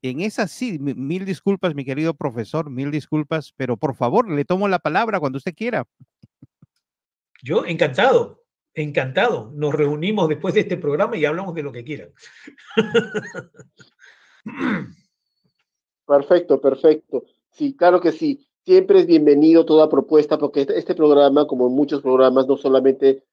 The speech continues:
Speaker 3: aparte de las entrevistas, también son las buenas propuestas, ¿no? De eso se trata el programa, de que el invitado también se sienta, este, cómodo, a-, alegre,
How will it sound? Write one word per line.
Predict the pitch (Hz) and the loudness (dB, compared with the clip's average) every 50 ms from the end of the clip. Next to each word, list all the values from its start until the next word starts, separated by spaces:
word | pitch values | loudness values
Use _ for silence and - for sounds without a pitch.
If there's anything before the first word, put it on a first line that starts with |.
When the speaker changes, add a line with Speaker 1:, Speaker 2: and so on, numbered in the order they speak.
| _ - - | _ -14 -12
Speaker 3:
aparte | 123 - - 170 170 175 | -4 0 2 2 2 2
de | 175 170 | 2 2
las | 175 | 2
entrevistas, | 160 151 160 135 143 147 139 - - 156 151 151 | 0 2 4 4 4 4 2 2 2 0 2 2
también | 147 135 135 143 139 | 2 0 2 2 4
son | 151 151 | 4 6
las | 151 135 127 | 6 4 4
buenas | 127 147 147 147 - | 4 4 4 4 2
propuestas, | - 135 - - 214 240 - - - 127 113 - _ _ _ _ _ - | -2 -4 0 2 2 2 2 2 -2 -6 -6 -8 _ _ _ _ _ -4
¿no? | 127 143 160 | -2 -2 -2
De | 160 135 156 | 0 0 0
eso | 151 156 | 0 0
se | 151 151 | -2 -2
trata | 139 156 151 151 | 2 4 4 4
el | 151 | 6
programa, | 151 139 139 143 165 165 151 135 127 123 | 6 6 6 8 6 6 6 4 4 2
de | 123 120 120 | 2 0 -2
que | - 120 | -2 -4
el | 117 113 | -4 -4
invitado | 117 113 117 120 - - 143 143 143 | -4 -8 -8 -6 0 2 2 4 4
también | 143 131 123 131 131 | 2 0 0 -2 -4
se | - 131 | -6 -6
sienta, | - 135 135 127 120 123 131 131 117 - _ _ _ _ _ _ _ | -2 0 0 0 2 2 2 2 0 -2 _ _ _ _ _ _ _
este, | - 135 131 - 143 135 | 0 0 0 2 0 0
cómodo, | - 175 170 170 170 170 170 170 165 180 - - 143 | 4 4 4 6 6 6 8 8 6 6 4 0 0
a-, | 127 127 127 123 - | 2 2 2 0 0
alegre, | 139 135 135 139 147 147 147 139 139 135 151 160 160 | 2 2 4 6 6 6 6 6 4 4 2 2 0